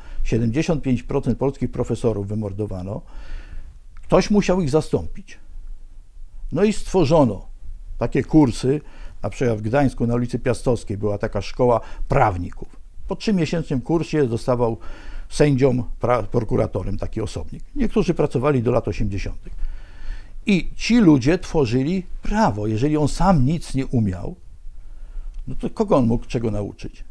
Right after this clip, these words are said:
Proszę zauważyć, że obsadzanie wszystkich instytutów naukowych było po bazie, czyli nie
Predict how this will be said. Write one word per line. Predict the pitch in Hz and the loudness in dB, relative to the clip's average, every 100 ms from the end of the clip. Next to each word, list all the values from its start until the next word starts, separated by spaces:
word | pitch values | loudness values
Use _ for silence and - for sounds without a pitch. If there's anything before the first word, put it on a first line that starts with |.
| - - | -12 -8
Proszę | - 156 214 | -4 2 4
zauważyć, | 175 151 131 131 156 123 | 4 4 4 2 2 2
że | 123 - - - | 0 -2 -6 2
obsadzanie | 156 - 147 127 175 202 120 | 2 4 4 6 6 4 2
wszystkich | - 196 - 139 - | 2 0 0 -4 -2
instytutów | 120 - 131 175 156 131 | -4 -2 -2 -2 -2 -2
naukowych | 131 110 107 - 90 127 123 | 0 0 0 -2 -2 -2 -4
było | 104 117 120 | -2 -2 -2
po | 104 110 139 - - - - - | -2 0 0 4 2 2 -6 -8
bazie, | - 113 185 175 95 101 - - - - | -6 2 4 4 4 -4 -6 -12 -16 -6
czyli | 120 110 113 - - - - - - 117 | -2 0 -2 -2 0 2 0 -6 -4 2
nie | 151 156 110 | 4 4 2